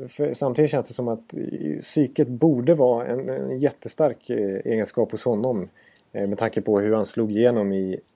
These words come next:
elitserien för några år sedan när han, när, när Brynäs var ett supersänk i elitserien och, och hamnade i kvalserien och, eh, Markan fick ta över helt plötsligt, eh, mitt i kvalserien och, och gå in och, och spika den fullständigt. Ditt Leksand, eh,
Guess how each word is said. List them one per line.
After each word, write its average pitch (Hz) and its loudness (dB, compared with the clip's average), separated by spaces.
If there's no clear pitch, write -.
elitserien 113 0
för 107 -6
några 101 2
år 95 4
sedan 101 -6
när 98 0
han, 95 -2
när, 101 -2
när 98 -2
Brynäs 113 0
var 101 4
ett - -4
supersänk 120 -2
i 104 6
elitserien 98 2
och, 95 -2
och - -8
hamnade 101 0
i 95 -4
kvalserien 95 2
och, - -8
eh, 90 -2
Markan 104 -2
fick 98 -6
ta 107 4
över 107 6
helt 98 0
plötsligt, - -4
eh, 101 0
mitt 98 -4
i 101 -6
kvalserien 101 0
och, 98 0
och 98 0
gå 104 0
in 98 -2
och, 98 -2
och 101 -2
spika 107 0
den 101 2
fullständigt. - 0
Ditt 123 0
Leksand, 120 2
eh, 107 -2